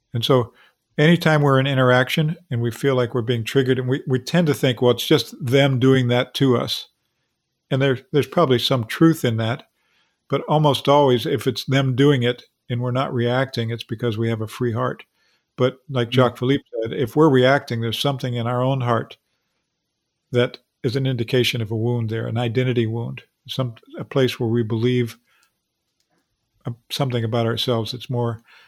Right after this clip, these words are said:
Speaker 1: shamed and rejected and, and that kind of thing.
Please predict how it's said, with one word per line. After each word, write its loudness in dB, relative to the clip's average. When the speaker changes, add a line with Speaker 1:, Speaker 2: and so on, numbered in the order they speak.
Speaker 1:
shamed -2
and -4
rejected -4
and, -14
and -10
that -10
kind -12
of -16
thing. -16